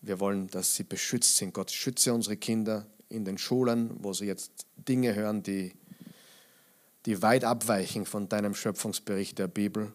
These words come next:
und von dem, was die Bibel und Jesus uns sagt. Schütze sie, Gott. Wir leben in schwierigen Zeiten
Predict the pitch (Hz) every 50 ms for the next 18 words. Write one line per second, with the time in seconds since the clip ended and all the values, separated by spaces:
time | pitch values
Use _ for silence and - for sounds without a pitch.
0 | - _ - - _ _ _ _ _ _ _ _ _ _ - 107 - - 107 92
1 | 107 104 101 101 98 92 - - 107 92 - 110 104 92 104 101 101 - 107 101
2 | - 98 101 98 - 104 98 - 98 101 - - - 87 82 82 - - - -
3 | - _ _ _ _ _ _ _ _ _ _ _ _ _ _ _ _ _ - -
4 | _ _ - - - - - - - 104 - - 98 90 - 92 90 87 - -
5 | - - _ _ _ _ _ _ _ _ _ _ _ _ _ _ _ _ _ _
6 | - 101 92 98 98 92 95 92 92 92 - - 110 104 95 98 95 104 - -
7 | - 92 90 85 - 95 87